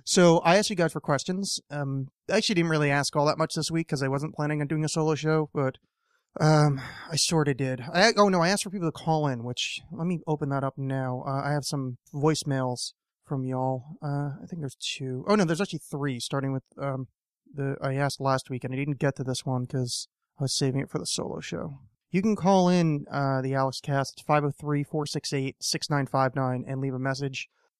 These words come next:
I think you have, like, a three-minute window. Uh, yeah, I think it's a three-minute limit, I should say,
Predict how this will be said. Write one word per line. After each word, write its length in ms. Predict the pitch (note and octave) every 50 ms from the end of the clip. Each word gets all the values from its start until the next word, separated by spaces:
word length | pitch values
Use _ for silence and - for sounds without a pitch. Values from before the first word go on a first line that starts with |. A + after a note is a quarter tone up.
| _ _ -
I 40 | E3
think 260 | - - B3+ A#3+ A#3
you 80 | C4 C4+
have, 100 | A#3+ G#3
like, 160 | G#3 F#3 -
a 360 | E3 D#3 D3 C#3+ C#3 C#3 C3+ - - - - - - - - - - -
three-minute 1300 | - F3+ E3+ E3+ E3+ E3 F3 F#3 F#3 G3+ G#3+ A3 A3+ A#3 A3 G#3+ A3 A3 G#3+ A3 A3+ A#3 A3 A3+ A#3 - - _ _ _ _ _ _ _
window. 760 | F#3+ F3+ F#3+ G3+ G3+ G3+ G3+ G#3 G#3 G#3+ G#3 A3 G3+ F#3+ - _ _ _ _ _ _ _ _ _ _
Uh, 480 | - E3 D#3 D#3+ D#3+ D#3 D#3+ D#3+ E3 E3 - -
yeah, 200 | F#3+ F3 F3 E3
I 40 |
think 140 | D3+ A3 G3+
it's 100 | A3+ - F#3
a 40 |
three-minute 420 | - - E3 E3+ E3 D#3+ D3+ D3 -
limit, 340 | C#3 C3 C#3 B2 A#2+ - - _ _
I 80 | C#3
should 220 | C3 - D3 B2+ -
say, 400 | - C3+ B2 A2+ A2+ A2+ C#3